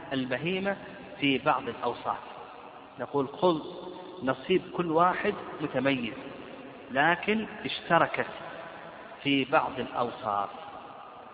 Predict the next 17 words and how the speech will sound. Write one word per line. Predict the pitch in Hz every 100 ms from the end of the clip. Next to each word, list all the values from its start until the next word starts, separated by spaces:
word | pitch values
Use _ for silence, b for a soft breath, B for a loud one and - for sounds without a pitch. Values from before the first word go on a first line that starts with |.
| - - -
فزيد | 131 139 - 131 190 165 165 185 - - - - - - -
له | 156 160 160 147 180
هذه | 180 160
الغنم | 156 165 151 160 -
وعمر | - 202 214 196
له | 190 190 185
هذه | 196
الغنم، | 175 160 170 135 - - - - - - - - - - - - -
معروف | 147 180 196 147 -
نصيب | 131 - 160 123
زيد، | 135 165 165 - 143
معروف | 147 143 180 -
نصيب | 185 190 175
عمر، | 202 175 160 - - - -
ثم | 247 180 160
اختلطت | 170 - - 170 131 131 139 - - - -
واشتركت | 160 - 175 139 131